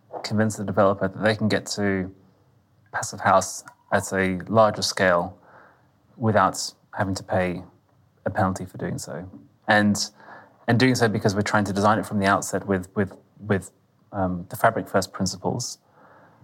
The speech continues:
and showing that, that, that, um, change of mindset, you know, can lead to buildings that are gonna have greater longevity, that they're going to be more enjoyable buildings for the,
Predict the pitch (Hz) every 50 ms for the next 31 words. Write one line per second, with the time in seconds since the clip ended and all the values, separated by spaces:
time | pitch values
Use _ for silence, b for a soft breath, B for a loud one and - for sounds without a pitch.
0 | b b b - - 110 - - 117 113 107 104 - - 110 113 104 - - -
1 | 113 107 - - - - - - - - _ _ _ - 113 107 104 104 98 98
2 | 95 95 - - - - 110 107 104 101 92 101 101 101 101 101 - - 107 107
3 | 117 - - - - _ _ b b b b b b b b b b _ - 107
4 | 95 92 - 139 107 - - 113 110 107 104 101 - - 110 107 104 104 104 101
5 | - - - - - - - _ _ _ _ - 117 107 110 104 98 104 95 -
6 | 95 92 95 92 92 92 90 90 95 - - b b b b b b b b b
7 | b b _ _ _ _ _ _ - 123 127 - - 143 139 123 113 104 104 98
8 | - 104 98 - 95 95 98 95 - - - - - - 98 - 123 123 - _
9 | _ _ _ _ _ _ _ _ _ - 107 92 104 104 104 110 101 - - 101
10 | 101 101 101 101 101 101 101 104 98 98 95 92 98 98 95 98 98 - - -
11 | 90 95 92 92 90 92